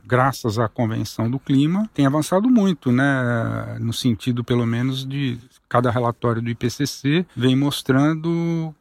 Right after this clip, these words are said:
qual que é o preço do grande progresso obtido, né?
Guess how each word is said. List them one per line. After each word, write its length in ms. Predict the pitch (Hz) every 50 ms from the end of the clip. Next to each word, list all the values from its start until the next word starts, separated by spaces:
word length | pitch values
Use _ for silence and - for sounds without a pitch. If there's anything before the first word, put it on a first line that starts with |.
| _ _ _
qual 160 | - 143 143
que 120 | - - 160
é 20 |
o 80 | 165 180
preço 420 | - - 143 147 156 - - 135
do 380 | 127 107 107 113 113 110 107 104
grande 380 | 104 107 120 127 127 127 120
progresso 640 | - - 127 120 113 117 113 120 123 117 - - -
obtido, 600 | 117 104 107 104 - - - 120 113 104 98 92 92
né? 200 | 95 98 110